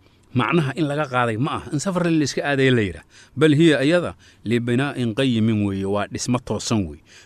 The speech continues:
Wa akhlaaqin cadiima, iyo dabeecad weyn weeye in xaj la aado. Ileen dhismo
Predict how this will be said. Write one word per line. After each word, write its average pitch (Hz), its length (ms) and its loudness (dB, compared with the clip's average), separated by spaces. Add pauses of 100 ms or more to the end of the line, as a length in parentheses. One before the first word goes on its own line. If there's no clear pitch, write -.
Wa 117 180 -4
akhlaaqin 107 400 -2
cadiima, 104 540 2 (260)
iyo 123 140 2
dabeecad 131 400 2
weyn 147 240 6
weeye 113 160 2
in 113 80 0
xaj 123 220 -2
la 107 120 -2
aado. 82 280 -10 (440)
Ileen 110 180 -6
dhismo 156 240 -2